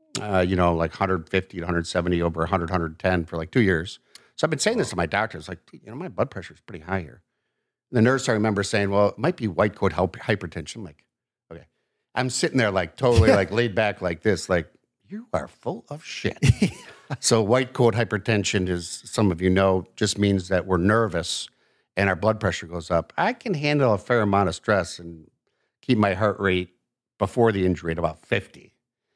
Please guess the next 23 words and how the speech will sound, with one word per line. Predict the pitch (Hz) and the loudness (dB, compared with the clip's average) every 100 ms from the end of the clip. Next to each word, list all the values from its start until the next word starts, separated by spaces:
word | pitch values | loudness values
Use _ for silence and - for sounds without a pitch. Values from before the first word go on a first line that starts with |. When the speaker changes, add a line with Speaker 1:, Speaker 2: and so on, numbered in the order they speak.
| _ _ _ _ - | _ _ _ _ -16
Speaker 1:
So, | - 123 110 101 95 _ - - - | 0 2 2 0 -2 _ -2 -2 0
<clears throat> | 165 117 - _ _ _ _ _ - | -2 -2 -6 _ _ _ _ _ -4
so | 135 | 2
move | 127 156 147 | 4 4 2
forward | - 139 185 113 | 2 4 4 2
in | 107 | 2
the | 101 | 4
last | 110 117 - - | 4 2 -2 -8
six | - 123 - | -2 -2 0
months, | 117 190 123 - | 0 0 -2 -2
you | 110 | 0
know, | 101 | 2
now | 104 | 2
in | 131 | 2
the | 107 | 2
last | 104 104 - - _ - | 2 0 -6 -12 _ -8
six | - 120 - | -4 -2 2
months, | 117 165 - | 2 2 -4
I | 90 | -6
started | - 98 80 | -2 -2 -2
passing | 92 92 - | -6 -6 -6
out | 90 92 127 - - | -2 0 0 -2 -16
and | 85 82 | -16 -16